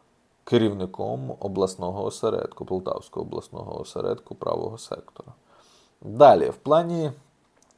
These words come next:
війни воював на сході в батальйоні Полтава. Потім був командиром батальйону спеціального призначення. Як ви думаєте, за які заслуги, як працювала система фільтрів,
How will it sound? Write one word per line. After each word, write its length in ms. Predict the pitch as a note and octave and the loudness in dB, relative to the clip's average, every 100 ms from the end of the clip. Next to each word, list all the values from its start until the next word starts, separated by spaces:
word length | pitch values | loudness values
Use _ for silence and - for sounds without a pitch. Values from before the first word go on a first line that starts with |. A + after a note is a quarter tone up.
| _ | _
війни 520 | A#2 B2+ B2 A2 - - | -4 -4 -4 -8 -10 -10
воював 400 | F#2+ G2+ A#2 B2+ | -6 -2 2 2
на 100 | A2+ | 0
сході 360 | - - C#3+ C3 | -6 -2 0 -2
в 60 | |
батальйоні 580 | F#2+ F#2+ F2+ F2+ E2+ F2+ | -2 -4 -4 -8 -10 -12
Полтава. 560 | - A#2+ - A2+ - - _ _ _ _ _ _ | -8 -8 -4 -4 -4 -10 _ _ _ _ _ _
Потім 380 | A#2+ B2 D3 C3 | 0 0 0 0
був 180 | C3 A#2+ | 0 0
командиром 680 | C3 A#2+ A2 G2+ G#2 B2 | -4 -4 -4 -2 -2 0
батальйону 540 | B2+ A2+ F#2 F#2+ - G#2+ | -2 -4 -4 -6 -10 -12
спеціального 720 | - - - - - F2+ G2+ | -14 -14 -8 -8 -10 -12 -14
призначення. 760 | - C#3+ C#3 C#3+ - - - _ _ _ _ _ | -12 -12 -8 -10 -10 -16 -20 _ _ _ _ _
Як 300 | G#2 A#2+ - | -16 -16 -12
ви 100 | D#3+ | -12
думаєте, 520 | C#3+ C3+ G#2+ - - | -10 -12 -12 -16 -16
за 180 | G2+ G#2 | -12 -10
які 300 | G#2 G2+ D#3+ | -10 -10 -10
заслуги, 600 | E3 E3+ - A#2+ A#2 A2 | -8 -10 -8 -8 -6 -6
як 220 | G#2+ G2 | -6 -6
працювала 500 | - A2+ - G#2 A2 | -6 -6 -4 -2 -2
система 480 | A2+ A#2+ - A#2 B2 | -4 -10 -10 -8 -8
фільтрів, 480 | - G#2+ G2+ - | -10 -12 -12 -12